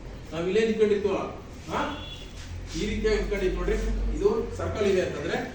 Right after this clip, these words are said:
ನಾನು ಈ ಭಾಗಕ್ಕೆ ಎಸೆತಿದ್ದೀನಿ ಅಂತಂದ್ರೆ ಈ ರೀತಿಯಾಗಿ ನಿಂತಿರ್ತೀವಿ. ಆದ್ರೆ ಇಲ್ಲಿ ಯಾವ ರೀತಿಯಾಗಿ ನಿಂತ್ಕೋಬೇಕಂತಂದ್ರೆ ಹಿಂಬದಿ ನಿಂತ್ಕೊಳ್ಬೇಕಾಗತ್ತೆ. ಹಿಂಬದಿ ಈ ರೀತಿಯಾಗಿ ನಿಂತ್ಕೊಂಡು ಇಲ್ಲಿ ಟಿ ಆಕಾರ, ನಾವೇನಿತ್ತಲ್ಲ ಇಲ್ಲಿ ಈ ಶೋಲ್ಡರ್, ನಮ್ದು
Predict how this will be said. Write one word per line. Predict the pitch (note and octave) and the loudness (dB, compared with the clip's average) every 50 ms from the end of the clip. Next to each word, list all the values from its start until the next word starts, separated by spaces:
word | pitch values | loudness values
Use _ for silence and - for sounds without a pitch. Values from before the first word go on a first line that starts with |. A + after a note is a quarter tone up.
| - - - | -12 -10 -8
ನಾನು | E3+ F3 F#3 | -6 -4 -2
ಈ | G3+ G#3 G#3 | -2 -2 0
ಭಾಗಕ್ಕೆ | G#3 G#3 G#3 G3+ F#3+ F#3 | 0 0 0 0 -2 -4
ಎಸೆತಿದ್ದೀನಿ | F#3 G#3+ G3+ G3 G3 F#3+ F#3 F3+ E3+ | -2 -4 0 0 2 0 2 -2 -4
ಅಂತಂದ್ರೆ | D#3+ - G3 - E3+ G#3+ B3 A#3 - - - - - E3+ | -4 -6 -6 -6 -4 -4 -4 -4 -6 -8 -12 -12 -10 -8
ಈ | G3+ G#3+ | -6 -4
ರೀತಿಯಾಗಿ | A3 G#3 G#3+ G#3+ G3+ G3 F#3 | -4 -2 -2 -2 -2 0 0
ನಿಂತಿರ್ತೀವಿ. | F3+ F#3 F#3 F3 - - D#3 C3+ - - C3 - - | -2 0 0 0 0 0 -2 -4 -4 -4 -4 -4 -4
ಆದ್ರೆ | A#3 B3 - - F#3 A3 A3+ - - - - - D4+ - | -4 -4 -4 -4 -4 -4 -4 -6 -8 -10 -8 -4 -4 -2
ಇಲ್ಲಿ | D#3 C#3 C#3 D#3+ G3+ - - - - - - - C3+ D#3+ | -2 0 0 0 0 -2 -2 -6 -8 -10 -12 -6 -4 -2
ಯಾವ | F#3 G#3 G#3+ G#3+ | -2 0 0 0
ರೀತಿಯಾಗಿ | A3 G#3+ - G3 F3 - | -2 0 -2 -2 -4 -4
ನಿಂತ್ಕೋಬೇಕಂತಂದ್ರೆ | - E3+ D#3+ D3 - C#3 C#3 - B2+ - A#2 - C#3 D3+ F3+ G3+ - - - - - - - D#3 | -4 -6 -6 -6 -6 -6 -6 -8 -8 -8 -8 -6 -6 -4 -4 -4 -4 -6 -8 -10 -12 -12 -12 -10
ಹಿಂಬದಿ | E3+ A3 A3 A#3 G#3 G#3 A3 A3 | -8 -4 -2 0 0 0 0 -2
ನಿಂತ್ಕೊಳ್ಬೇಕಾಗತ್ತೆ. | - - G3 G3 F3+ E3+ E3 E3 E3 D#3+ D#3 C#3+ C#3+ - - D3 - - - | -2 -2 -4 -4 -2 -2 -2 -2 -2 -2 -4 -4 -4 -6 -6 -6 -8 -6 -6
ಹಿಂಬದಿ | - G3+ G#3 G#3 G#3 G3 F3+ F3 F3+ | -4 -2 -2 0 0 0 0 -2 -2
ಈ | G#3+ A3 | -2 -2
ರೀತಿಯಾಗಿ | A3 - G3+ G3+ F#3+ D#3 - | -2 -2 0 0 0 0 -2
ನಿಂತ್ಕೊಂಡು | D3+ D3 D3 C#3 C#3 C#3 - - - - - - - - - E3+ E3+ | -4 -6 -6 -6 -4 -2 -2 -2 -2 -4 -8 -10 -12 -12 -10 -8 -6
ಇಲ್ಲಿ | G3+ A#3+ C4 D4 - - - - - - - - - - - - - - | -4 -4 -4 -4 -4 -6 -10 -12 -12 -14 -14 -12 -12 -12 -12 -12 -10 -6
ಟಿ | A3+ A3+ A3+ A3+ | -4 0 0 0
ಆಕಾರ, | G#3 - F#3+ F3+ E3 C#3+ - - - - - - | 0 0 0 -2 -4 -4 -6 -8 -10 -12 -12 -10
ನಾವೇನಿತ್ತಲ್ಲ | D3+ E3+ F#3 G3+ G3+ G3+ G3+ G3 F#3+ F3 E3 D#3+ E3 | -8 -4 -2 -2 0 0 0 0 0 0 0 0 -2
ಇಲ್ಲಿ | F3+ G#3 A3+ - - - - F3 | -2 -2 -2 -4 -4 -8 -8 -8
ಈ | E3 D3 E3+ | -8 -6 -2
ಶೋಲ್ಡರ್, | F#3+ G#3+ G3+ F#3 E3+ | 0 2 2 2 0
ನಮ್ದು | F3 F3 F3 D#3+ | -2 -2 -2 -4